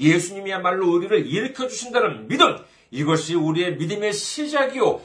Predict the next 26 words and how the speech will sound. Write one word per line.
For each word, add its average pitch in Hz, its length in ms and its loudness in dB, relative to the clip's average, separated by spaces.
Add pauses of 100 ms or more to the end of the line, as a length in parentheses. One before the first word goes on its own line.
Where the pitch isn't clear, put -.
(140)
믿음의 143 560 -2
끝인 220 440 0
줄 185 360 -8
믿으시기를 120 680 -6
주님의 156 280 0
이름으로 160 580 0 (140)
축원합니다. 147 840 -4 (1120)
히브리서 247 680 -2
십이 160 680 -6
장 147 380 -4
이 156 220 -4
절, - 320 -4 (440)
"믿음의 156 380 2
주여 175 300 2
또 202 180 2
온전하게 202 500 0
하시는 202 340 -4
이인 208 320 -4
예수를 190 480 0
바라보자. 220 680 0
그는 262 460 -2
그 254 500 -4 (200)
앞에 233 680 -6
있는 185 440 -6
기쁨을 254 520 -8
위하여 240 460 2